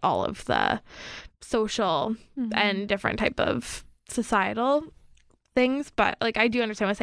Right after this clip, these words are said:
Speaker 1: say thin people don't understand how it feels. I get that there are some, but it's not, it's not the same thing.
Speaker 2: Oh, I just, like, can't get over the fact that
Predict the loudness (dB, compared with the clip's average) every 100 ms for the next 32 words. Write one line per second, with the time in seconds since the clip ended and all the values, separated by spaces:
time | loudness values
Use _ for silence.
0 | -4 -6 -2 0 2 0 0 2 0 0
1 | -2 2 2 0 2 2 4 0 -8 -12
2 | -10 -10 -10 -14 -10 0 2 2 0 -2
3 | 0 2 2 0 2 2 2 -2 -4 -18
4 | _ -2 -2 0 -2 -2 0 0 0 -4
5 | -2 -4 -4 -6 -4 -4 -4 -10 -10 -10
6 | -10 -14 -18 -20 _ _ _ _ _ _
7 | 2 2 0 0 0 2 0 0 0 2
8 | 2 2 0 0 0 0 0 -2